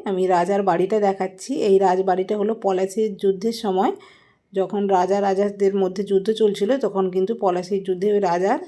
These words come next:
এক সৈন্য এখানে এসে আশ্রয় নিয়েছিল। ধন সম্পত্তি রাজার থেকে নিয়ে চলে এসেছিল, এসে এখানে আশ্রয় নিয়ে তিনি এখানে বসবাস করেন বংশ পরম্পরায়। এটিই হলো আন্দুলের রাজবাড়ি,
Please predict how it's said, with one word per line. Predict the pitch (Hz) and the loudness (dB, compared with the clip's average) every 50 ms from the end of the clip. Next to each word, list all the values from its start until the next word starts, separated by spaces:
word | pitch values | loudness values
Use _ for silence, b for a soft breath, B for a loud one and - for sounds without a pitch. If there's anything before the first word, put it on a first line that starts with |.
| 269 233 - | -14 -10 -8
এক | 196 196 196 - | -8 -8 -8 -10
সৈন্য | - - 202 196 190 190 190 214 | -8 -2 2 4 4 4 4 4
এখানে | 247 240 185 - 196 190 190 190 | 2 0 -2 0 0 0 0 0
এসে | 185 185 220 | 0 0 -2
আশ্রয় | 196 185 185 - - 196 190 190 | -2 -2 -4 -4 -2 0 2 2
নিয়েছিল। | 190 185 180 185 175 - 196 190 214 302 415 - b b b b b b b b b b b b b b - | 2 2 0 -2 -2 -2 -2 0 0 0 -2 -2 b b b b b b b b b b b b b b -10
ধন | 196 196 190 190 196 | -4 -2 0 0 0
সম্পত্তি | 196 202 202 180 175 175 185 190 190 185 233 240 | 0 0 -2 -4 -2 -2 -2 -2 -2 -2 -4 -2
রাজার | 226 190 175 180 190 190 185 | 0 0 2 2 0 -2 -2
থেকে | 196 190 190 190 | -4 -2 0 0
নিয়ে | 190 185 190 196 | 2 2 2 0
চলে | 196 202 190 190 196 208 | 0 0 2 2 2 2
এসেছিল, | 202 208 196 196 196 196 220 | 0 0 -2 -2 -2 -2 -2
এসে | 277 254 185 - - 190 | -2 -4 -4 -2 0 -2
এখানে | 180 185 202 202 196 | 0 0 -2 -2 -2
আশ্রয় | 180 180 170 180 - - 196 190 | -2 -4 -6 -6 -4 0 0 2
নিয়ে | 190 190 240 359 403 - | 2 2 2 0 0 -2
তিনি | - 202 190 190 190 190 190 180 | -2 0 2 4 4 4 4 2
এখানে | 180 190 196 214 202 | 0 -2 -4 -2 -2
বসবাস | 175 170 165 - 196 185 190 185 185 | -2 -4 -4 -2 -2 -2 -2 -2 -4
করেন | - - 180 233 277 285 226 | -4 -6 -4 -4 -4 -2 0
বংশ | 190 180 175 175 - 196 | 0 0 0 -2 -4 -6
পরম্পরায়। | 160 180 170 175 180 185 180 190 208 311 415 403 b b b b b b b b b - | -6 -6 -6 -4 -6 -6 -4 -2 0 0 -2 -4 b b b b b b b b b -10
এটিই | 185 190 165 190 190 | -8 -6 -4 -4 -2
হলো | 185 190 196 233 302 | 0 0 0 0 0
আন্দুলের | 285 196 165 165 175 180 202 202 190 | -2 -2 -2 -2 -2 -2 -4 -4 -4
রাজবাড়ি, | 165 - 160 165 180 185 180 180 | -6 -10 -12 -12 -12 -12 -12 -12